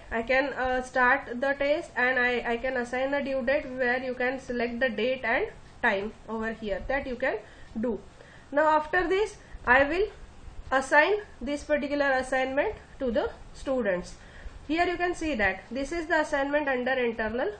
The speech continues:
assessment. So in this way you can de-, do the categories,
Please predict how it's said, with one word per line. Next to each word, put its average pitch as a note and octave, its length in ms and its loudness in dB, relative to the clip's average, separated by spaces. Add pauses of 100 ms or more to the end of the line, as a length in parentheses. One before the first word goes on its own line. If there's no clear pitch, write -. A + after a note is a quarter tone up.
assessment. G3 640 -4 (420)
So D#4+ 220 0
in D#4 140 2
this F#4+ 320 2
way C#4 420 2
you C4 200 -4
can D4+ 220 6 (1000)
de-, C#4+ 200 0
do F4 420 0 (760)
the C4+ 140 4
categories, D4+ 720 2